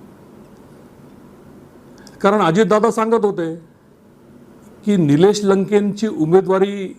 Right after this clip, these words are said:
दोन हजार एकोणीसमध्ये जे पारनेरमधून ते आमदार झाले, त्यावेळेला राष्ट्रवादीचं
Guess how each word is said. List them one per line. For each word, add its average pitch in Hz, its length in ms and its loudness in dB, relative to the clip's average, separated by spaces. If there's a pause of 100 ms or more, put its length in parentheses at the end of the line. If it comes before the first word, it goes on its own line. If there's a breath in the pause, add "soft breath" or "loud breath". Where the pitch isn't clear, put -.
(440)
दोन 156 200 -2
हजार 170 220 0
एकोणीसमध्ये 180 640 0
जे 185 120 0
पारनेरमधून 180 720 -2
ते 190 120 -2
आमदार 160 360 0
झाले, 147 440 -2 (3000 loud breath)
त्यावेळेला 185 480 4
राष्ट्रवादीचं 190 720 -2